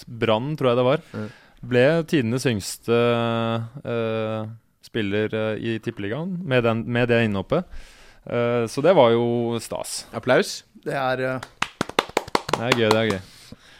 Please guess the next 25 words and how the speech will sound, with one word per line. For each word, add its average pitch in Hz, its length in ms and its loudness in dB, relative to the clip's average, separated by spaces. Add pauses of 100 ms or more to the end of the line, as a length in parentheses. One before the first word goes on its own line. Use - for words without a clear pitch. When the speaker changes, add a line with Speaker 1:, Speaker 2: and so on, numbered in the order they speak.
(140)
Speaker 1:
Eh, 120 340 2
Speaker 2:
Har 147 120 12
du 156 80 8
fortsatt 139 260 4
den 127 140 4
titelen? 143 300 -4 (580)
Speaker 1:
Nei. 120 180 0 (200)
Speaker 2:
Nei. 113 140 -2 (120)
Speaker 1:
Det 147 120 2
har 135 120 8
jeg 110 80 4
ikke. 180 160 -4
Nå 175 320 -2
er 120 180 2
det 131 120 -2
vel, 147 320 -2 (140)
tror 120 280 -2
jeg 139 60 4
det 147 80 2
var 131 140 6
han 113 120 0
fra 135 160 0
Ulf 120 180 -4
Sandnes 92 800 -6
for - 140 -16